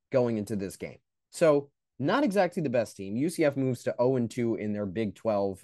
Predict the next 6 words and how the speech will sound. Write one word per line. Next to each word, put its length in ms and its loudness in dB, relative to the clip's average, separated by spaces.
uh, 240 -8
history, 420 -2
actually. 480 -10
Um, 400 -2
and 120 2
then 240 2